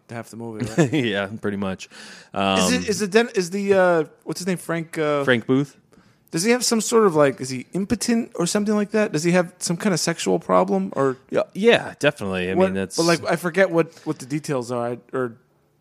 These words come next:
Speaker 2: Uh,
Speaker 1: he has, like, a hard time getting it up, right? Or he needs to, like, be
Speaker 2: Uh,
Speaker 1: violent to do it, or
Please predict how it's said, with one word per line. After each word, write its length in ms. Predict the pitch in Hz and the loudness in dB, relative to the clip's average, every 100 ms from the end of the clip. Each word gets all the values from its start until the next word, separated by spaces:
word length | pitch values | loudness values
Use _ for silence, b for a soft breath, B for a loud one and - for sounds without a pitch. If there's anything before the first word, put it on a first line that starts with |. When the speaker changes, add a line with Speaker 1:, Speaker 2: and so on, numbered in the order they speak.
| _ | _
Speaker 2:
Uh, 300 | - 139 127 | -4 0 2
Speaker 1:
he 60 | 123 | 4
has, 80 | 208 | 4
like, 80 | 208 | 4
a 60 | 175 | 4
hard 160 | 185 | 4
time 160 | 190 170 | 2 2
getting 220 | 165 170 | 2 0
it 100 | 139 | 2
up, 240 | 160 143 127 | 2 2 0
right? 240 | 135 131 | 0 0
Or 80 | 131 | -2
he 80 | 135 | -2
needs 200 | 139 131 | -4 -2
to, 100 | 131 | -4
like, 180 | 127 | -2
be 80 | 196 | 2
Speaker 2:
Uh, 100 | 247 | 6
Speaker 1:
violent 400 | 277 277 277 262 | 8 6 6 4
to 40 | 147 | 0
do 220 | 156 160 | 0 0
it, 160 | 170 - | -2 -4
or 260 | 123 120 | -6 -6